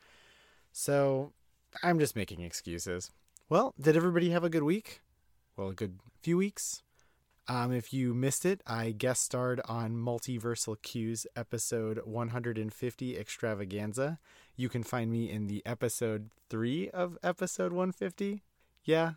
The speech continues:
good job, Luke. You did some, did some fun numbering with that one. I also have an upcoming, uh, guest appearance on another podcast, but in case they didn't want to reveal it yet,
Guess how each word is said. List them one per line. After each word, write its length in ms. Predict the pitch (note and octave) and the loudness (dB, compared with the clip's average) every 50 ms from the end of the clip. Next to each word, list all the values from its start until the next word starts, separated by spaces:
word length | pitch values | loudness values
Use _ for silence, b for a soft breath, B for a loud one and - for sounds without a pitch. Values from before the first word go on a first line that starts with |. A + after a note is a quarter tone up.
| _ _ | _ _
good 160 | - - F#3 | 0 0 4
job, 240 | F3 G#3 G3+ G3 E3 | 6 6 6 6 6
Luke. 320 | D3 D#3+ F3 F3+ - - - _ - | 6 4 4 4 2 -6 -20 _ -6
You 140 | C#3+ D3 | -4 -2
did 220 | D3+ D3 E3+ E3+ - | 2 2 2 2 2
some, 340 | - F3 F3 E3+ F3 E3+ - _ _ | 0 0 0 0 -2 -4 -6 _ _
did 180 | - F3 E3+ - | 0 0 0 2
some 140 | - E3+ D#3+ | 0 -2 0
fun 240 | - F3 F3 E3+ E3+ | 2 2 4 4 4
numbering 360 | E3 D#3 B2 A#2 A2 G#2 G#2 | 2 2 2 2 0 0 0
with 120 | G2+ F#2+ | -2 -2
that 200 | - G#2 G2 - | 0 0 0 0
one. 220 | - F2+ G2+ A2 - B B B B B B B B B | -2 -6 -6 -8 -10 B B B B B B B B B
I 120 | B D3+ D#3 | B 4 6
also 200 | E3 E3+ E3 E3+ | 6 6 6 4
have 220 | D#3+ D#3+ D3+ C3+ | 4 4 4 4
an 120 | C3 A#2 - _ - | 2 0 -2 _ -4
upcoming, 1120 | C3 C3+ - _ - - _ _ _ _ - - - - F3+ G3 D#3+ B2 A#2 A#2+ A#2+ B2 - - | -4 -4 -4 _ -10 -20 _ _ _ _ -12 -4 2 2 4 4 4 2 0 -2 -4 -6 -8 -8
uh, 220 | - G#2+ G2+ G2 G2 F#2 - | -6 -4 -4 -4 -4 -6 -6
guest 560 | - G#2+ G2+ G#2 G2+ - - - - - - - | -4 -2 -2 -2 -2 -2 -2 -4 -4 -8 -8 -6
appearance 540 | - G#2 - - - A2+ G2 F#2+ G#2+ G#2 - | -8 -8 -8 -6 -4 -2 -2 0 -2 -4 -4
on 160 | - G#2+ G2+ | -4 -4 -4
another 280 | G2+ G2 G#2+ A2 G#2+ G#2 | -2 -2 -2 -2 -2 -4
podcast, 680 | - - - G2+ G2 G2 F#2+ G2 F#2+ G#2+ A#2 - - - B B B B B B B | -4 -4 -4 -4 -4 -4 -4 -4 -2 -2 -4 -6 -10 -20 B B B B B B B
but 120 | - A2 | -4 -4
in 100 | G#2 G#2 | -2 -2
case 220 | - - A#2+ A2+ - | -2 -2 -2 -2 0
they 120 | - A2+ | 0 0
didn't 220 | G#2+ G#2+ G#2 F2+ | 0 0 0 -2
want 140 | F#2+ G#2 G#2 | -2 -2 -2
to 40 | G2+ | -2
reveal 400 | G2 G2 F#2+ F2 F#2+ G2 G2+ G2 | -2 -2 -2 -4 -4 -4 -2 -2
it 120 | F#2+ - | -4 -4
yet, 300 | - G2 G2 F#2+ G2 G2 | -4 -4 -4 -4 -4 -6